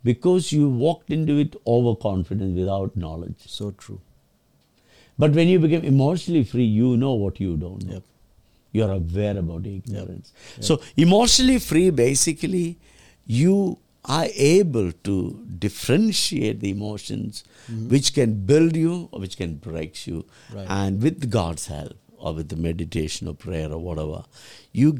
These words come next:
Speaker 1: get rid of those emotion, negative emotion which is controlling your mind.
Speaker 2: Mm.
Speaker 1: Where then your mind space is released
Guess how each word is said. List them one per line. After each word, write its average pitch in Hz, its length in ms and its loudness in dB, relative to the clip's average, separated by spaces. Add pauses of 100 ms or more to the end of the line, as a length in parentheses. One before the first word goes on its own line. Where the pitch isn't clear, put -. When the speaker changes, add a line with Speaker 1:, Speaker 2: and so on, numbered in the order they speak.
(100)
Speaker 1:
get 175 320 0
rid 170 160 0
of 131 160 2
those 117 320 0
emotion, 98 680 -2
negative 107 420 -2
emotion 90 540 -6
which 85 200 -6
is 95 160 -6
controlling 92 640 -6
your 90 140 -12
mind. - 440 -16 (140)
Speaker 2:
Mm. 101 240 -12 (580)
Speaker 1:
Where 151 380 4
then 143 260 2
your 143 140 4
mind 151 380 2
space 139 360 2
is 104 140 0
released 87 640 -2